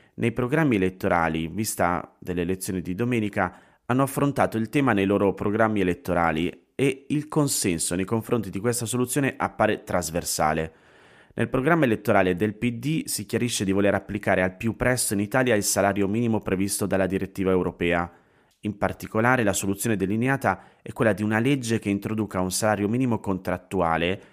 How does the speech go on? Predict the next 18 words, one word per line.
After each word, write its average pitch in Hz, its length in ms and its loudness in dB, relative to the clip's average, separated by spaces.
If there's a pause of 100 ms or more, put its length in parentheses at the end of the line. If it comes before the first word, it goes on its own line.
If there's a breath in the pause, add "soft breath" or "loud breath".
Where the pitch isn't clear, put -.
seguendo 123 420 0
il 107 60 2
modello 120 340 0
tedesco, 85 720 -2 (300 soft breath)
nei 107 140 -2
settori 113 420 0
a 92 60 2
più 104 220 -2
alta 107 460 0
incidenza 123 840 -4
di 95 140 -12
povertà 107 420 -2
lavorativa, 85 680 -2 (360 soft breath)
con 131 160 -2
una 143 160 0
soglia 101 400 0
minima 104 380 0
affidata 120 680 0